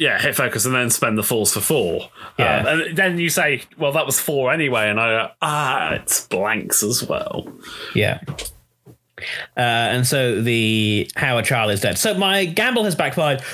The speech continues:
Speaker 2: but I, you know what? I don't think the Howard Child was living regardless of what I tried there.
Speaker 1: Yeah, I mean, it,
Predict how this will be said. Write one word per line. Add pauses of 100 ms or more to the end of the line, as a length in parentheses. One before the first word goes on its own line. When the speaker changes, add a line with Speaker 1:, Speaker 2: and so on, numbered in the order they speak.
Speaker 2:
but
I,
you
know
what?
I
don't
think
the
Howard
Child
was
living (640)
regardless
of
what
I
tried
there. (260)
Speaker 1:
Yeah,
I
mean, (560)
it,